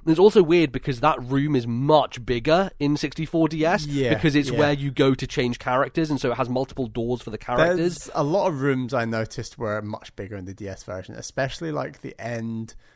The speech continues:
Speaker 2: at the end of slides were, like, often very cramped rooms in sixty-four, but on D S they made these rooms at the end very large, so you had, like, options, but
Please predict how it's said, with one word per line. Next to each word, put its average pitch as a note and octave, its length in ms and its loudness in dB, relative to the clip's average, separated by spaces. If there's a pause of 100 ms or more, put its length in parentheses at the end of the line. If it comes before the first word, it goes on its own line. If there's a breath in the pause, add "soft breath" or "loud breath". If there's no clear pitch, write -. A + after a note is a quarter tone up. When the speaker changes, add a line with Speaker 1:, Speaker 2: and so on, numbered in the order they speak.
Speaker 2:
at B2+ 80 -10
the C3 140 -12
end C3+ 260 -2
of A#2+ 100 -4
slides A2 800 -4 (160)
were, A#2+ 160 -4
like, A2 260 -6
often A2+ 380 -8
very A2+ 220 -4
cramped A2+ 500 -6
rooms A2+ 340 -6
in G#2 120 -6
sixty-four, - 520 -8
but A#2 100 -2
on G#2 120 -4
D G#2+ 160 -6
S G#2+ 140 -6
they A2+ 100 -10
made G#2 240 -8
these A2 220 -14
rooms G#2+ 260 -8
at A2 60 -12
the G#2 100 -12
end G#2 180 -10
very G#2 360 -6
large, G2+ 440 -6
so - 140 -12
you G2 140 -8
had, G#2 100 -12
like, F#2 180 -12
options, G2+ 520 -12
but - 240 -18